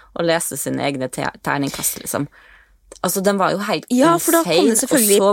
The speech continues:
Speaker 2: i avisa, ja, for da kom det ikke på nett, sånn som det gjør nå under Hver gang vi
Speaker 1: Nei, nei,
Speaker 2: møtes.
Speaker 1: nei. Men, eh, så kom jo, eh, Aksel Hennie.
Speaker 2: Å, herregud, never forget, altså, det er også en ikon.
Speaker 1: Og
Speaker 2: Tenk at de har vært sammen!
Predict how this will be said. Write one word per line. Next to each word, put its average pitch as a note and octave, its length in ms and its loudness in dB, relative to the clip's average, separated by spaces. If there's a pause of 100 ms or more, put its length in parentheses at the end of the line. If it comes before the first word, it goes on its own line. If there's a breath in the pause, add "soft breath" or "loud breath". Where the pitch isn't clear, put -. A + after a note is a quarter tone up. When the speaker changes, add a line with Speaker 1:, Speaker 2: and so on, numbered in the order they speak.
(120)
Speaker 2:
i G3+ 160 4
avisa, F#3+ 640 0
ja, - 100 2
for - 120 -4
da B3+ 80 0
kom B3 120 -2
det F#3+ 140 -2
ikke - 160 -8
på - 40 4
nett, A3+ 300 0
sånn A#3 160 0
som G#3 140 -4
det G3 100 2
gjør F3+ 140 4
nå F3 160 0
under E3 160 0
Hver E3 140 0
gang E3 140 0
vi E3 80 -2
Speaker 1:
Nei, E3 140 0
nei, A3+ 100 -4
Speaker 2:
møtes. A#3 200 2
Speaker 1:
nei. G#3+ 160 2 (500 soft breath)
Men, B3+ 320 4
eh, B3 340 4
så A#3 240 0
kom A3+ 260 -2
jo, F3+ 260 2
eh, F3+ 360 4
Aksel - 300 -4
Hennie. F3+ 460 -2 (200)
Speaker 2:
Å, F#3+ 60 -4
herregud, D3 380 -4
never F3 340 0
forget, E3 400 -4
altså, F#3 340 0
det F3 200 0
er - 100 2
også F#3 240 2
en F#3 80 0
ikon. F#3+ 380 2
Speaker 1:
Og - 80 -4
Speaker 2:
Tenk A4+ 180 0
at D4+ 60 0
de C#4+ 100 0
har C4 100 0
vært B3+ 140 -2
sammen! G3 320 -4